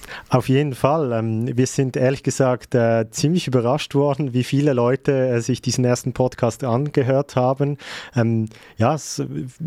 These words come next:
vielleicht nicht grad beängstigend, aber doch, ähm, e-, etwas überraschend. Ähm, und, äh, aber natürlich schlussendlich vor allem motivierend. Und, äh, deshalb sind wir ja auch jetzt schon wieder unterwegs und, äh, werden eine zweite Episode aufnehmen.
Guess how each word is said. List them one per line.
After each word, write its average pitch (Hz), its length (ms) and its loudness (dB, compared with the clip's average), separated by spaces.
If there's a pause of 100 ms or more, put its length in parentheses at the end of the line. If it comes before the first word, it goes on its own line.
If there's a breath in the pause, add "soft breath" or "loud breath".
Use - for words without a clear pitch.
(280)
vielleicht 131 300 2
nicht 143 160 0
grad 131 180 0
beängstigend, 165 760 0
aber 123 340 2
doch, 131 340 0
ähm, 120 420 0
e-, 139 40 -4
etwas 127 500 0
überraschend. 123 720 -2
Ähm, 120 380 0 (320 loud breath)
und, 117 500 0
äh, 120 40 4
aber 120 340 2
natürlich 131 460 0
schlussendlich 131 400 -2
vor 117 180 2
allem 120 160 2
motivierend. 123 680 0
Und, 110 240 0
äh, 110 140 2
deshalb 117 360 -2
sind 117 180 0
wir 113 140 2
ja 107 120 2
auch 101 80 -4
jetzt 117 300 0
schon 117 180 0
wieder 113 200 0
unterwegs 110 640 0
und, 127 180 -4
äh, 117 240 0
werden 117 260 0
eine 113 180 0
zweite 110 420 0
Episode 113 560 0
aufnehmen. 90 420 -6